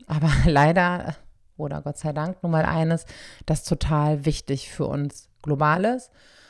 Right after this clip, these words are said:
und wichtig für uns einzeln und total wichtig für unsere Kinder.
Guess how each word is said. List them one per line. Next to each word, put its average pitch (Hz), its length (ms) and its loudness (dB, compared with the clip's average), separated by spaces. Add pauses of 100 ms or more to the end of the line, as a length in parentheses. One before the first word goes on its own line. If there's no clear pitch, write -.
(280)
und 165 160 -2
wichtig 165 340 -4
für - 140 -6
uns 151 180 -6
einzeln 175 640 -4
und 156 140 -6
total 156 400 -2
wichtig 165 600 -2 (200)
für - 460 -2
unsere 156 380 -2
Kinder. 165 640 0